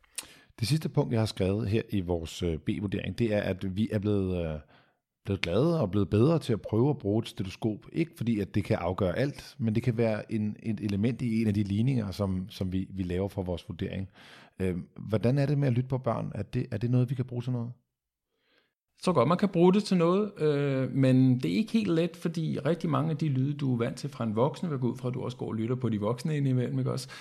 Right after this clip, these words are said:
Speaker 2: Øh, og de, øh, man kalder det jo, øh, bilyden, når det er på lungerne, mislyden, når det er hjertet, så de der bilyde, du kender fra de voksne, kan du ikke rigtig oversætte. Det bibliotek, du måske danner dig i hovedet, kan du ikke rigtig oversætte til børnene.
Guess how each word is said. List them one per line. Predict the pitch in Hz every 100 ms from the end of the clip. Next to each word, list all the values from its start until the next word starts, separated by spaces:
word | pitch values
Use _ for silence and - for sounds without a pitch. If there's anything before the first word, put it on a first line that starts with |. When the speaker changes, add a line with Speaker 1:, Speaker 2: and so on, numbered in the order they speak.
| - - -
Speaker 2:
Øh, | 131 117 110
og | 139 120 -
de, | 180 175
øh, | 143 123 113 110 107 -
man | 113 110 113
kalder | - 120 117
det | 110
jo, | 104 98 95
øh, | 92 90 - - -
bilyden, | 135 127 139 123
når | 113 107
det | 104
er |
på | 92
lungerne, | 101 120 156 151 147
mislyden, | 123 104 - 101
når |
det | 90
er | 110
hjertet, | 139 185
så | 156 127 - -
de |
der | 170
bilyde, | 160 196 190 180 156
du | 139 131 127
kender | - 135 156
fra | 160 127
de | 123 117
voksne, | 107 - 160 135
kan | 120
du | 147
ikke | 147
rigtig | 139 143 -
oversætte. | 107 131 -
Det | 143
bibliotek, | 151 143 139 139 175 170
du | 143
måske | 139 135 131 - - - -
danner | 123 117 139
dig | 135 110
i |
hovedet, | 98 113 123 139 - - -
kan |
du | 135
ikke | 127
rigtig | 127 147 -
oversætte | 113 123 135 - 131
til | -
børnene. | 127 - - 113